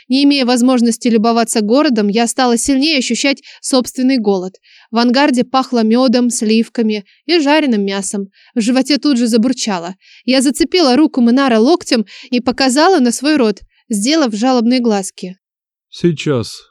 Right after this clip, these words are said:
Speaker 2: разместимся в гостевом доме, и я тебя покормлю»,
Speaker 1: снисходительно пообещал Менар. В последнее время его нрав значительно улучшился. Я ласково похлопала магу по гладко выбритой щеке лапой.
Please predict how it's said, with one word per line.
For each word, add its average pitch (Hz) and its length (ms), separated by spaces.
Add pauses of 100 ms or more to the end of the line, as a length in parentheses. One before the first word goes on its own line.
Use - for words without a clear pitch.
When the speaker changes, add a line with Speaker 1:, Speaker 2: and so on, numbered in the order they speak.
(120)
Speaker 2:
разместимся 139 800
в 110 80
гостевом 120 540
доме, 107 380 (200)
и 139 160
я 185 100
тебя 170 260
покормлю», 135 680 (360)
Speaker 1:
снисходительно 277 920
пообещал 226 560
Менар. 220 520 (400)
В - 20
последнее 339 520
время 320 340
его 247 300
нрав 285 260
значительно 269 640
улучшился. 208 720
Я 285 200
ласково 294 380
похлопала 247 580
магу 240 380 (120)
по 214 180
гладко 240 400
выбритой 220 420
щеке 220 360
лапой. 190 480